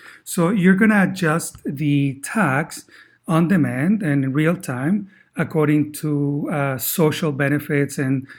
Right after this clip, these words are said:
regulatory benefits and so on. So this, the, y-, you know, this is all gonna be, uh, in real time. And, and so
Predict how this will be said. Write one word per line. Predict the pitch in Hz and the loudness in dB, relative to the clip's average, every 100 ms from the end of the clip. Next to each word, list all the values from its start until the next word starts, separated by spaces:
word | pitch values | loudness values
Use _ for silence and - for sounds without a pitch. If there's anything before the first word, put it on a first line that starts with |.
| - - | -20 -4
regulatory | 147 143 147 143 151 143 | 2 2 2 0 0 0
benefits | 117 135 135 160 143 | 0 -2 -4 -6 -6
and | 139 120 | -6 -6
so | 151 127 | -6 -6
on. | 127 120 | -6 -8
So | - 143 | -6 -4
this, | 151 185 | -4 -4
the, | 151 160 - - - - | -6 -6 -8 -20 -14 -4
y-, | 202 | 0
you | 294 214 180 | 2 2 2
know, | 147 | 2
this | 135 185 190 | 2 2 2
is | - | 2
all | 185 | 2
gonna | 185 156 | 2 0
be, | 139 147 143 143 143 _ _ - | 2 2 2 0 -6 _ _ -4
uh, | 156 | 2
in | 151 | 2
real | 139 135 131 | 4 0 -2
time. | - 131 127 120 220 | -4 -4 -2 -2 -2
And, | 143 139 175 | -2 -2 -2
and | 143 143 - | -2 -4 -6
so | 151 143 | -4 -4